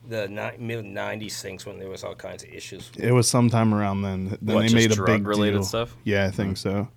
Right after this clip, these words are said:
Speaker 3: I mean,
Speaker 2: Then
Speaker 3: that
Speaker 2: they
Speaker 3: hasn't changed. It's just culture has changed around that.
Speaker 2: Well, they made a big deal, like, right before he died. They, I think they did one last concert in Pittsburgh. I
Speaker 3: Hmm.
Speaker 2: just remember there being a big
Speaker 1: Yeah,
Speaker 2: deal
Speaker 1: that was
Speaker 2: on
Speaker 1: a,
Speaker 2: the
Speaker 1: that was a
Speaker 2: news.
Speaker 1: bad tour. That was like that ninety-five tour where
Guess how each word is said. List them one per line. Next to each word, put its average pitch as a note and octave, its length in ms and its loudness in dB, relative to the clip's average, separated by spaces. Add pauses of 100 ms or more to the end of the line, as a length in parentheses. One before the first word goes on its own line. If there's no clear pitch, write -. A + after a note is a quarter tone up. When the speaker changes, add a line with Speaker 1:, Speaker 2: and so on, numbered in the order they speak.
(140)
Speaker 3:
I G#2+ 60 -2
mean, G#2+ 80 4
Speaker 2:
Then A#2 80 8
Speaker 3:
that A#2 60 8
Speaker 2:
they A2+ 60 8
Speaker 3:
hasn't G2+ 280 6
changed. E2+ 540 -4
It's D#2+ 140 -6
just - 340 -6 (500)
culture F2 380 -4
has E2 100 -6
changed D#2+ 380 -8
around E2+ 240 -6
that. E2+ 200 -8 (280)
Speaker 2:
Well, D#3 160 12
they D#3 120 10
made F3 180 8
a E3+ 60 8
big C3 260 4
deal, B2+ 240 8
like, A2 160 6
right G#2+ 180 2
before A2+ 320 0
he F#2+ 60 -2
died. F#2 420 -2
They, F2+ 240 -2 (160)
I F2+ 40 -4
think A2+ 240 -4
they G#2 100 0
did F#2+ 220 -2
one F#2+ 240 -2
last F#2+ 280 -4
concert F#2+ 440 -6
in E2 100 -8
Pittsburgh. E2 480 -8
I F2+ 80 -6
Speaker 3:
Hmm. G2 60 -2
Speaker 2:
just F#2 140 -2
remember G2 520 -2
there F2 220 -6
being F2+ 200 -6
a F2+ 60 -6
big F2 160 -6
Speaker 1:
Yeah, C3+ 220 2
Speaker 2:
deal - 20 0
Speaker 1:
that - 160 4
was G2 100 4
Speaker 2:
on G2 140 0
Speaker 1:
a, G2 60 -2
Speaker 2:
the F#2 60 -4
Speaker 1:
that F#2+ 140 0
was G2 160 0
a F#2+ 40 -2
Speaker 2:
news. F#2+ 100 -6
Speaker 1:
bad G#2 300 -2
tour. G2 300 -10
That G2+ 140 -6
was G2+ 120 -10
like G#2 160 -8
that G2 180 -12
ninety-five G2 580 -8
tour G2 240 -8
where F2 240 -8